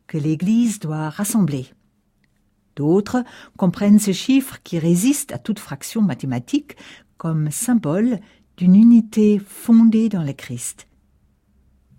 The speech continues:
D'autres encore font un raisonnement par soustraction. Le chiffre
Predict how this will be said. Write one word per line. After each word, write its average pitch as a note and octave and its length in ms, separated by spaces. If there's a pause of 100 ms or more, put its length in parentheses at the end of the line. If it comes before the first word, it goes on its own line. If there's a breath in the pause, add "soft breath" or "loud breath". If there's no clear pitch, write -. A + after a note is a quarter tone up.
(120)
D'autres G3+ 300
encore A#3+ 460 (380 loud breath)
font A3 200
un A3+ 60
raisonnement A#3 840
par E3+ 160
soustraction. - 800 (680)
Le B2+ 80
chiffre E3+ 460